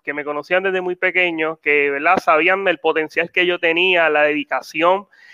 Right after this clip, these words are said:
eh, el empeño que, que yo le ponía a lo que es la crónica deportiva, y no confronté eso, esos obstáculos, pero reconozco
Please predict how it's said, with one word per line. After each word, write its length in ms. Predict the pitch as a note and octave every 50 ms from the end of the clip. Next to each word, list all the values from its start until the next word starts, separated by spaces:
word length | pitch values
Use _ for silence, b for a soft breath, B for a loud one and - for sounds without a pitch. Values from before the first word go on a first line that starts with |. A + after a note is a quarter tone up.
| B B B B B
eh, 260 | D3+ D#3+ D3+ D3 D3+
el 60 | D3
empeño 800 | D3 D3 - _ - F3+ G3 G#3 G#3 F#3+ F3 F3+ F#3+ F#3+ - _ _ _ _ _
que, 260 | D#3+ D#3 D3+ D3 D3 -
que 140 | D3+ D3 D3
yo 120 | C#3+ C#3+
le 100 | D3+ D#3+
ponía 400 | D#3 - F3 E3 E3+ E3+ F3 F3
a 20 | E3
lo 120 | D#3 D3+
que 60 | D3+
es 60 | D3+ D#3
la 100 | E3 D#3+
crónica 420 | E3 D#3+ E3+ F3 E3+ - E3+ E3
deportiva, 720 | E3 E3 - E3+ E3+ E3 - G#3+ A3 G#3+ G3+ F#3 F3 - -
y 120 | F#3+ F3
no 160 | F3+ G3 G3
confronté 720 | - A3 A3 G3+ - A3 A3 G#3+ G3+ - A3 G#3+ G#3 G3 F3+
eso, 420 | F3 - - F#3 F#3+ F#3 F3 E3 -
esos 300 | E3+ D#3+ - G3+ F#3+ F3+
obstáculos, 760 | F#3 D#3+ - - _ E3 D#3+ E3 D#3 - D3 C#3+ C#3+ C#3+ - _
pero 280 | F3 E3 D#3+ E3 D#3+
reconozco 800 | E3 F3 E3+ E3+ E3+ E3+ F#3 G#3 A3 G#3+ - - - F#3+ G3